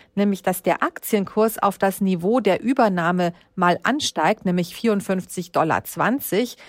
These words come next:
Und da zeigt sich, die Aktionäre sind ganz offensichtlich skeptisch. Sie wollen also ihre Aktien wohl zu diesem Preis nicht verkaufen.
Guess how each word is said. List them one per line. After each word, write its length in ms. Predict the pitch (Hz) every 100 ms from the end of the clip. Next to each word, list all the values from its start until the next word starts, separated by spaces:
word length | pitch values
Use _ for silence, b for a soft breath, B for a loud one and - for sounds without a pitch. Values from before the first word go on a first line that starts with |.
| B B B -
Und 160 | 202
da 120 | 190 185
zeigt 340 | 214 262 -
sich, 220 | - 277
die 120 | -
Aktionäre 640 | - - - 190 196 220 185
sind 320 | 214 269 -
ganz 180 | 226 -
offensichtlich 800 | 180 208 190 180 180 220 208 _
skeptisch. 600 | - - 233 - - 156
Sie 340 | - 185 180 165
wollen 300 | 156 214 -
also 220 | 180 180
ihre 320 | 180 180 -
Aktien 420 | 160 - - 240
wohl 160 | 196 185
zu 160 | - 175
diesem 400 | 165 196 180 165
Preis 340 | - 120 -
nicht 240 | 214 294
verkaufen. 580 | - - 254 240 233 233